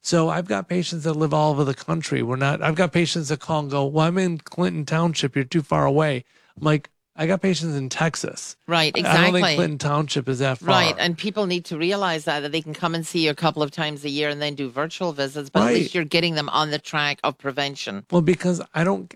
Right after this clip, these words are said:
Speaker 1: I'm not looking to bill insurance on
Speaker 2: Right.
Speaker 1: these visits. It's, I
Speaker 2: Mm-hmm.
Speaker 1: just care, all I care about is that you're achieving the health goals,
Speaker 2: Mm-hmm.
Speaker 1: and that's it. That's my only, uh, directive.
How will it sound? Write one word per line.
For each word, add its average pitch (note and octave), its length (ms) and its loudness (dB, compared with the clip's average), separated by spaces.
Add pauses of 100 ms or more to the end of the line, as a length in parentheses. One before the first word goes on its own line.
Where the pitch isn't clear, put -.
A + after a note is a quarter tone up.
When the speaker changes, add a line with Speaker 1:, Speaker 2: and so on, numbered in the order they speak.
Speaker 1:
I'm E3 120 -2
not G3 240 0
looking F3 460 2
to E3+ 80 2
bill E3+ 240 2
insurance E3+ 800 -2
on D3+ 280 2
Speaker 2:
Right. D#3+ 140 4
Speaker 1:
these D#3 220 4
visits. E3 640 0
It's, C#3+ 200 -4
I C#3 180 -2
Speaker 2:
Mm-hmm. C#3+ 80 -2
Speaker 1:
just E3 220 0
care, D#3 300 2 (320)
all F#3 240 4
I G3+ 100 2
care F#3 300 0
about D#3 260 2
is C#3 120 -2
that D3+ 240 -2
you're D#3 420 2
achieving D#3 640 -2 (120)
the D3 200 -2
health F3 340 2
goals, C#3+ 560 -4
Speaker 2:
Mm-hmm. D#3 320 -6
Speaker 1:
and D3+ 100 2
that's E3+ 260 0
it. G#3 340 0 (120)
That's D3+ 240 0
my E3+ 260 2
only, F3 640 2
uh, D#3+ 360 0
directive. D#3 760 -2